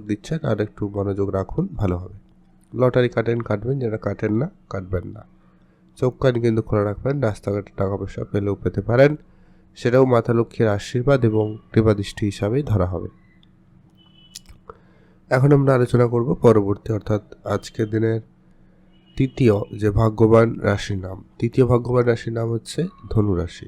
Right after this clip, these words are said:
অর্থাৎ আপনি যদি ধনু রাশির জাতক বা জাতিকা হন, সেক্ষেত্রে আজকের দিন অবশ্যই আপনাদের জন্য অত্যন্ত ভালো দিন। ধনু রাশির জাতক জাতিকাদের ক্ষেত্রে আজ আপনার দিনকাল ভালো থাকবে। ধনু রাশির জাতক জাতিকাদের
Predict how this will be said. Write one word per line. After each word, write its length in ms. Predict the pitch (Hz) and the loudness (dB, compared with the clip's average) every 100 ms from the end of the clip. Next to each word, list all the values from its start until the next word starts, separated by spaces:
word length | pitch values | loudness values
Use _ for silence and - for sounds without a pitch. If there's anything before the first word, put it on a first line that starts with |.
| - | -6
অর্থাৎ 400 | 104 98 120 117 - _ _ _ _ _ _ _ - | -4 -2 0 0 -2 _ _ _ _ _ _ _ 0
আপনি 260 | 117 - 131 | 2 4 4
যদি 200 | 123 131 - 101 | 4 0 -4 -2
ধনু 240 | 113 123 | 2 2
রাশির 400 | 131 123 - 131 131 82 | 2 0 0 -2 -4 -4
জাতক 300 | 104 107 120 | 0 2 4
বা 120 | 110 | 4
জাতিকা 300 | 101 - 107 | 2 0 -4
হন, 240 | 98 101 131 170 _ _ | 0 2 2 -2 _ _
সেক্ষেত্রে 560 | - 117 123 110 - 107 104 _ | -12 -8 -4 -6 -4 -6 -6 _
আজকের 360 | 110 104 - 101 | -6 -6 -6 -4
দিন 160 | 95 92 | -2 -4
অবশ্যই 440 | - 101 101 - 127 | 0 0 0 -4 -8
আপনাদের 400 | 104 101 98 92 | -6 -4 -4 -2
জন্য 200 | 92 92 | -2 -2
অত্যন্ত 400 | 87 - 90 110 160 - _ _ | -4 -6 -6 -6 -10 -10 _ _
ভালো 240 | - 110 107 | -2 2 2
দিন। 160 | 90 85 - _ _ _ _ _ _ _ - | 2 -4 -14 _ _ _ _ _ _ _ -2
ধনু 160 | 123 135 | 2 4
রাশির 280 | 135 - 135 | 4 2 2
জাতক 260 | 120 123 | 2 2
জাতিকাদের 380 | 120 117 117 117 | 0 0 -2 -2
ক্ষেত্রে 320 | - 110 - 135 | -4 -8 -10 -4
আজ 160 | 101 101 | -2 0
আপনার 440 | 101 - 110 107 107 - _ _ _ - | -2 -2 -2 -2 -4 -14 _ _ _ -6
দিনকাল 480 | 104 101 - 101 98 - - | -2 -2 -2 -4 -4 -8 -4
ভালো 240 | 107 107 | 0 0
থাকবে। 360 | 92 87 - - - _ _ _ _ | -2 -6 -12 -20 -20 _ _ _ _
ধনু 160 | 101 98 | -2 0
রাশির 320 | 101 - 101 | -2 -4 -6
জাতক 240 | 104 98 | -6 -4
জাতিকাদের 460 | 107 110 107 110 | -4 -4 -4 -2